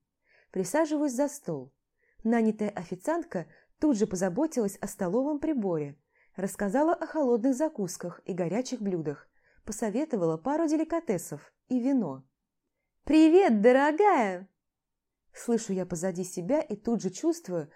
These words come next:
как мне закрывают глаза. С Машей, как и с Катей, мы познакомились на прошлой работе.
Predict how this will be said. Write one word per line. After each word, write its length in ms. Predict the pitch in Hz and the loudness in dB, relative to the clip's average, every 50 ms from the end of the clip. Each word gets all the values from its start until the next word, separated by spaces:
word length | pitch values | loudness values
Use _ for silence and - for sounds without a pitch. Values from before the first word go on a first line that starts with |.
| _ - - _ _ | _ -20 -20 _ _
как 200 | - 208 185 - | -8 -8 -8 -6
мне 220 | 175 180 214 285 302 | -4 -2 0 0 0
закрывают 500 | 226 - - 294 285 220 208 208 220 196 | -2 -4 -2 -2 -2 0 0 -2 -2 -2
глаза. 520 | 196 240 262 277 233 180 180 156 147 139 _ _ _ _ _ _ _ | 0 0 0 0 0 -4 -6 -8 -10 -12 _ _ _ _ _ _ _
С 160 | - - - | -14 -6 -2
Машей, 460 | 254 294 349 359 - - 190 165 147 - | 0 0 0 0 -2 -4 -8 -8 -10 -8
как 180 | - - 202 202 | -6 -6 -2 -2
и 40 | 226 | -4
с 100 | 220 - | -4 -4
Катей, 480 | - 214 185 156 - - 147 143 143 _ _ _ _ _ - | -6 -4 -4 -4 -4 -6 -10 -10 -10 _ _ _ _ _ -4
мы 120 | 208 214 | -4 -2
познакомились 720 | - 214 185 202 190 190 - 311 339 339 339 349 330 - | 0 0 -2 -2 -2 -2 -2 -2 0 2 0 0 0 0
на 100 | - 339 | -4 -6
прошлой 360 | - - 202 196 180 - - 226 | -2 -2 -2 -2 -2 -2 -2 -2
работе. 600 | 240 254 226 226 220 170 - - 151 139 131 | 0 0 0 0 -2 -2 -4 -6 -10 -10 -12